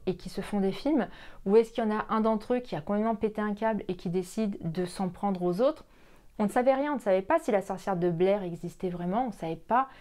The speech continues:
si c'était juste une légende, parce que même la fin nous laissait un petit peu en plan et, euh, finalement, on ne savait pas très bien ce qui se passait. Et c'est ça qui était vraiment génial.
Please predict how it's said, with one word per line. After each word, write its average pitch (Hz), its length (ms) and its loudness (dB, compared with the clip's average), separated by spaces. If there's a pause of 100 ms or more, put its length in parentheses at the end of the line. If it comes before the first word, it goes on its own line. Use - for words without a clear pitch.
(220)
si - 120 -6
c'était 185 260 0
juste 208 320 -2
une 190 140 2
légende, 185 540 0
parce 202 180 2
que 214 80 2
même 220 220 4
la 196 160 4
fin 247 340 2
nous 180 160 2
laissait 185 240 0
un 202 80 2
petit 185 200 -4
peu 190 120 0
en 180 160 2
plan 233 380 0 (100)
et, 165 200 -4
euh, 165 60 -8
finalement, 175 420 -2
on - 380 -8
ne - 100 -20
savait 151 120 -6
pas 202 220 -4
très - 180 -2
bien 190 140 0
ce 208 100 -8
qui 196 80 -4
se - 80 -12
passait. 202 380 -2 (720)
Et 208 60 -2
c'est 214 120 -4
ça 269 160 2
qui 262 120 0
était 180 180 -2
vraiment 190 340 0
génial. 190 400 0